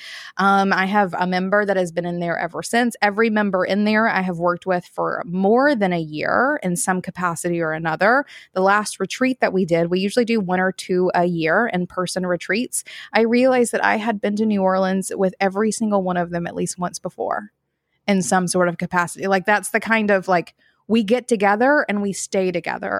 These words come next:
Um, at the moment, that's a come and go as you please. So it's not like a six-month mastermind or a twelve-month. Like, if you wanna come in and you only like it for a month, that's fine. If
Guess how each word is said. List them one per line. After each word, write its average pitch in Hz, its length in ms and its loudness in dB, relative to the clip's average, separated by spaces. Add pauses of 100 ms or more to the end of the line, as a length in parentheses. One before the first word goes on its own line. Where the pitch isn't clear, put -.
Um, 190 440 0 (560)
at 208 120 0
the 233 80 2
moment, 240 380 2
that's 208 200 0
a 208 200 2 (100)
come 196 220 -2
and 196 100 0
go 190 160 2
as 190 160 2
you 185 80 0
please. 226 460 -4 (280)
So 196 200 2
it's 185 200 2
not 185 160 2
like 185 160 0
a 190 40 -2
six-month 190 440 -2
mastermind 254 600 2
or 180 80 2
a 170 60 0
twelve-month. 220 520 0
Like, 175 220 -2
if 160 100 -12
you 175 80 -4
wanna 196 160 0
come 196 240 0
in 208 120 4
and 202 120 2
you 175 120 2
only 180 160 2
like 180 220 0
it 180 80 -6
for 185 120 -2
a 180 40 0
month, 196 220 2
that's - 240 -2
fine. 190 300 2
If 208 120 0